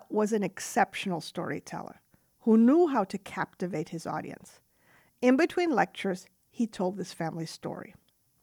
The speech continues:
His grandfather felt sorry for a classmate who returned broke after the humiliating defeat of the Spanish forces in Cuba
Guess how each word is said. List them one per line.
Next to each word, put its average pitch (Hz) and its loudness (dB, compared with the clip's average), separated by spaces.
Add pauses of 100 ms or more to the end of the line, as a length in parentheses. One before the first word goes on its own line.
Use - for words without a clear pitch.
(180)
His 269 4
grandfather 320 2
felt - 0
sorry 226 0
for 269 -2
a 254 -2
classmate 190 -4 (340)
who 233 0
returned 233 0
broke 226 2 (420)
after 208 -2
the 196 -4
humiliating 277 0
defeat 247 -4
of 190 -8
the - -4
Spanish 226 -4
forces 226 -4
in 214 0
Cuba 185 -2